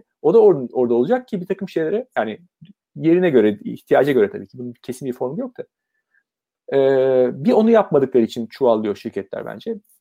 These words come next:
Bir diğeri de bir şey yapıyorlar, çalışıyorlar. "Aa, çok güzel, bu oldu." deyip onu denemeden, e, çok büyük bir maliyetlere katlanarak, e, piyasaya sürüyorlar. Halbuki onun, e, deneme,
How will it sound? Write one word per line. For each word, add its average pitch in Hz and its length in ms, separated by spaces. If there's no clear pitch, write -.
Bir 220 100
diğeri 151 240
de 247 220
bir 135 80
şey 180 260
yapıyorlar, 160 420
çalışıyorlar. 165 520
"Aa, 170 160
çok 190 180
güzel, 127 180
bu 135 60
oldu." 147 280
deyip 190 200
onu 160 280
denemeden, 143 580
e, 131 60
çok 175 220
büyük 165 140
bir 147 60
maliyetlere 139 480
katlanarak, 143 600
e, 117 100
piyasaya 110 360
sürüyorlar. 117 400
Halbuki 160 520
onun, 156 300
e, 135 40
deneme, 143 520